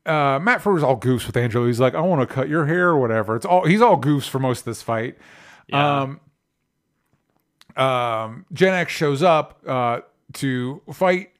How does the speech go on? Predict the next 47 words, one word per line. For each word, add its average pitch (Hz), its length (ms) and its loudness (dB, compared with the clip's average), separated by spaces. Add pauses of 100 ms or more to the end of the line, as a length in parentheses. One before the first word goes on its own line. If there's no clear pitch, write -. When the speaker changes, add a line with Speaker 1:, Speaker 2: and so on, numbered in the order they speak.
Speaker 1:
Max 135 280 -2
Headroom 127 280 -4
in 156 260 -6
the 131 80 -6
dream 120 340 -6
realm. 110 320 -4 (1600)
<sighs> - 440 -16
With 135 120 -10
the, 131 180 -10
it's - 160 -8
the 127 100 -8
dream, 135 380 -8
you, 120 180 -10
the - 120 -18
power 120 280 -6
of 113 80 -8
dreams. 104 440 -8
The, 113 200 -8
the 110 220 -8
powers 110 340 -8
literally 107 220 -6
don't 107 120 -8
matter. 117 340 -4
It's 117 180 -10
dreams. 123 500 -6
You 110 60 -8
could - 100 -8
have 113 160 -2
any 113 160 -6
powers, 90 420 -10 (240)
uh, 120 140 -6
whatever. 95 440 -8 (580)
Speaker 2:
Yeah. 123 400 -4
Speaker 1:
He, 185 120 -6 (120)
um, 156 420 0 (100)
almost 311 320 -2
at 165 100 -4
the 160 60 -8
beginning, 220 280 -2
he 180 80 -4
does 180 160 -2
basically 143 440 0
nothing 127 360 -4
to 127 100 -8
fight 117 240 -6
back. 113 300 -6
Speaker 2:
Yeah. 262 80 -4